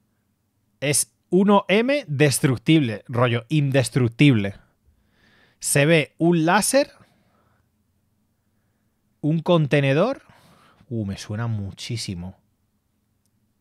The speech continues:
Me suena, me quiere sonar muchísimo ese láser, ¿eh? Así. Pero infinito, tío.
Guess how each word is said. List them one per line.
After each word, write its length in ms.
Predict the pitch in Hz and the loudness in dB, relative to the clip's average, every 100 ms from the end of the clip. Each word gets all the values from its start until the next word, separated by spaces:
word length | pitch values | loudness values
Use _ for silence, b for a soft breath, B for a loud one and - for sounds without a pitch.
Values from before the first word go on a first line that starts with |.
| _ _ _ _ _ _ _ _ _ _ _ _ _ _ _ _ _ _ _ - - - | _ _ _ _ _ _ _ _ _ _ _ _ _ _ _ _ _ _ _ -20 -20 -16
Me 140 | 101 | -12
suena, 220 | - 123 | -8 -8
me 140 | 120 107 | -8 -12
quiere 160 | 139 | -12
sonar 300 | 165 156 165 | -14 -14 -14
muchísimo 520 | 185 131 - 165 165 151 | -14 -16 -12 -8 -4 -4
ese 120 | 123 | -4
láser, 340 | 131 143 110 | -8 -8 -10
¿eh? 120 | 175 - _ _ _ _ _ _ _ _ _ _ _ | -12 -18 _ _ _ _ _ _ _ _ _ _ _
Así. 460 | 107 - - 117 - _ _ _ _ _ _ _ _ _ _ _ _ _ _ _ _ - | -12 -10 -8 -10 -14 _ _ _ _ _ _ _ _ _ _ _ _ _ _ _ _ -20
Pero 220 | - 104 104 | -12 -8 -8
infinito, 680 | 98 - 104 98 135 98 | -8 -10 -10 -8 -8 -10
tío. 300 | 90 113 95 | -10 -10 -12